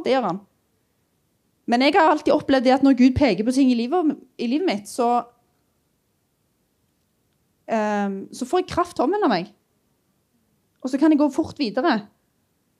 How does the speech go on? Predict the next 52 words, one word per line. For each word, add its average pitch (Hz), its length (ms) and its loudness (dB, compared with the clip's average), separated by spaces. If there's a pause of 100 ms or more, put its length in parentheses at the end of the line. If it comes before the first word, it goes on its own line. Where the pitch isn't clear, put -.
(180)
Men 247 160 -2
Gud 269 160 6
vil 254 120 0
ikke 311 120 -2
at 330 60 2
du 330 80 2
skal 269 120 -2
bli 294 80 0
hengende 226 540 0
med 240 260 2
alle 214 200 -2
feilene 285 320 -2
dine. 160 220 -6 (680)
Han 196 80 -6
vil 233 80 -2
at 240 60 -8
du 247 80 -10
skal 240 160 -2
gå 247 120 2
videre. 226 380 -2 (560)
For 240 140 -2
det, 240 340 0
det 247 260 4
definerer 233 460 -2
ikke 262 220 -6
hvem 226 100 0
du 220 80 0
er. 240 140 4
Du 254 80 0
vet, 254 180 -6 (320)
du 269 80 -2
vet, - 220 -4 (220)
eh, 233 200 4
fordømmelse 285 720 2
og 226 120 0
skam 262 400 2
sier 190 320 0
at - 80 -10
du 233 120 -4
er 196 200 2
synd. 247 300 0 (680)
At 196 100 -8
du 240 100 -4
er 233 160 2
feilene 240 480 2
dine. 175 260 -4 (1600)
Men 214 140 -4
du 240 100 0
er 254 100 4
ikke - 220 -6
feilene 240 320 0
dine. - 200 -2